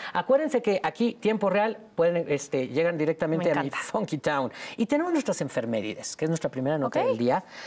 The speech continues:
Speaker 1: eh, con el hashtag Trump, que fue, este, justamente uno de los grandes trends de la semana pasada, a partir de este tuit de Proceso, regálenmelo por favor,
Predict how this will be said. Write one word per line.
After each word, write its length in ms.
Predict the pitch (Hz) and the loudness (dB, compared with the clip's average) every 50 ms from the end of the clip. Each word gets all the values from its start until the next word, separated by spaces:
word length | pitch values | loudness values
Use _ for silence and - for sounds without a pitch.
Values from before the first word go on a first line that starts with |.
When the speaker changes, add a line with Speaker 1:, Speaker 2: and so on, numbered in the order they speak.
| - - - - - | -14 -14 -14 -6 0
Speaker 1:
eh, 400 | - 190 196 196 202 196 - - - | 0 2 4 4 2 0 -2 -4 0
con 200 | - 208 208 208 | 2 2 4 4
el 120 | 214 196 | 2 2
hashtag 460 | - - 254 254 - - 254 226 - - | 2 2 0 0 0 -2 -4 -4 -4 -4
Trump, 320 | - 240 226 208 160 - | 0 2 2 2 0 -4
que 180 | - - - 151 | -8 -6 -4 0
fue, 360 | - 190 196 190 - - 143 - | 2 2 2 2 2 -2 -2 -2
este, 300 | 151 139 139 - - 139 | -2 -2 -2 -2 -4 -6
justamente 400 | - - 165 - 175 165 156 - | -4 -4 -2 -2 0 0 0 0
uno 140 | 165 160 156 | 0 0 0
de 160 | 151 147 143 | 0 0 0
los 240 | 143 135 131 131 123 | 0 0 0 0 0
grandes 260 | 147 175 180 180 170 | 0 2 2 0 0
trends 160 | - - 160 143 | 0 0 0 0
de 60 | 156 | 0
la 60 | 135 | 0
semana 260 | - 143 135 131 139 | 0 -2 -2 -2 -2
pasada, 360 | - 143 - - 220 214 208 | -2 -2 0 2 2 2 2
a 20 | 196 | 2
partir 240 | - 156 - - 165 | 0 -2 -2 0 0
de 60 | 165 | 0
este 140 | 160 - 156 | 0 -2 -2
tuit 200 | - - 202 - - - | 0 0 -2 -2 -2 -4
de 180 | 175 175 226 | -2 -2 0
Proceso, 420 | 208 175 143 - - 156 - 185 165 | 0 -2 -2 0 0 0 2 2 2
regálenmelo 440 | 139 127 123 127 135 139 139 139 135 | 2 2 2 0 0 0 0 0 -2
por 140 | - 143 - | -2 -2 0
favor, 300 | 185 208 247 285 269 | 2 4 4 4 2